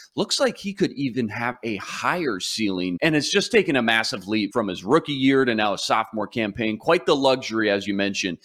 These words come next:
to have four guys coming off the edge that all offer something different and unique. And I'll say this,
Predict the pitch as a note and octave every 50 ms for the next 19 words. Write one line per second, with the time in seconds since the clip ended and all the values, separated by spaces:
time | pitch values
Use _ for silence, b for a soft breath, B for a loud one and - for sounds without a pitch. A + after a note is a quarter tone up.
0 | B B B - D3 A#2 C3 B2 A2 - - - - - D3 E3+ E3+ G3 F#3+ D3+
1 | C3+ B2 A#2+ A#2 A2+ G#2 G2+ F#2 - - - A#2+ A#2 A2+ G#2+ G#2+ G#2 - A2 G2+
2 | G2 G#2 G#2 G2 F2 - - - G#2+ G2+ - - A2+ D3 D#3+ D#3 - - A#2+ B2
3 | B2+ - - A2 G2 - - B2+ A2+ G#2 - F#2+ F#2+ D#2+ G#2+ A2+ - - A2 A2
4 | G#2 G2+ G2 G2 F#2 F2+ F#2+ A2 A2+ G#2+ G#2 - - B B B B B B A#2
5 | A#2+ C#3 D3+ D3+ - D#3+ C3+ B2 C#3 C3+ A2+ -